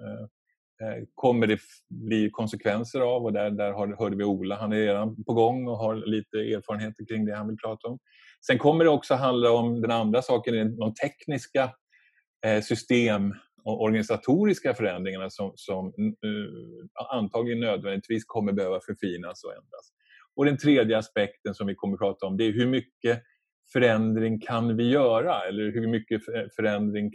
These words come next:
kan vi tåla under en kort tid utan att tappa bort oss? Eh, både hur vi, hur vi, våra värderingar och vår kultur i att,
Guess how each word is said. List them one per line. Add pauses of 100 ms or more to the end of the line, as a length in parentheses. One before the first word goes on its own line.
kan
vi
tåla (340)
under
en
kort
tid (420)
utan
att
tappa
bort
oss? (380)
Eh,
både
hur
vi,
hur
vi,
våra
värderingar
och
vår
kultur
i
att,